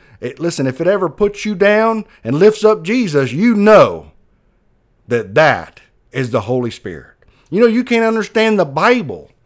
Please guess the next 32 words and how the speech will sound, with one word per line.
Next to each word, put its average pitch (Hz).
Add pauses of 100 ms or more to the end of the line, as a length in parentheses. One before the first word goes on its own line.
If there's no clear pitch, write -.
(260)
without 139
the 117
Holy 110
Spirit. 104
The 135
Bible 127 (180)
is 127
a 123
spiritual 262 (240)
book, 147
and 135
the 139
Holy 202
Spirit 170
reveals 156
those 165
truths 320
to -
you 120 (240)
in 147 (260)
God's 139 (180)
Word. 165
That 196
is 123
why 185
it 151
is 123
so 262
important 185 (180)
to 135
keep 190
sin 190